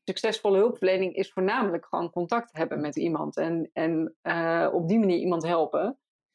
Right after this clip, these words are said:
En het toffe is dat ik met boudoirfotografie soms meer het gevoel heb dat ik, eh, als hulpverlener aan het werk ben, zeg maar, dan dat ik ooit heb gehad in mijn hele carrière als hulpverlener.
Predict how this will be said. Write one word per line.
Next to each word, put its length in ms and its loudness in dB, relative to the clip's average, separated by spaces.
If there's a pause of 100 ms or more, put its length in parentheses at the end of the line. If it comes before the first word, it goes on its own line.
(140)
En 120 0
het 120 0
toffe 280 2
is 200 2
dat 160 2
ik 100 0
met 240 0
boudoirfotografie 840 0
soms 300 0
meer 280 4
het 160 0
gevoel 240 2
heb 120 4
dat 160 0
ik, 200 -2 (440)
eh, 340 2
als 160 0
hulpverlener 580 4
aan 60 2
het 100 2
werk 240 2
ben, 180 4
zeg 160 0
maar, 200 2
dan 380 2
dat 280 0
ik 180 -2
ooit 260 2
heb 140 -2
gehad 220 -2
in 80 2
mijn 120 2
hele 320 4
carrière 440 2
als 140 2
hulpverlener. 680 2